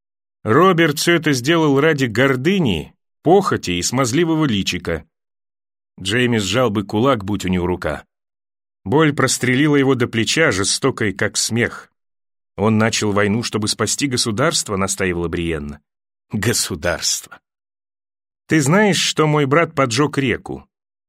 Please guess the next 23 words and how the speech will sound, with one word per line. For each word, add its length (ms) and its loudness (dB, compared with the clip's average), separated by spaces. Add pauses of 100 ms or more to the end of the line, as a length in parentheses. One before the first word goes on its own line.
(180)
Дикий 340 0
огонь 320 4
горит 340 2
и 40 2
на 100 2
воде. 400 -2 (600)
Эйрис 440 4
купался 480 2
бы 120 4
в 60 2
нем, 220 2
если 260 0
бы 80 0
у 60 2
него 160 0
достало 400 2
смелости. 720 -2 (580)
Все 260 2
Таргариены 720 4
были 200 0
помешаны 500 0
на 180 2
огне. 460 -2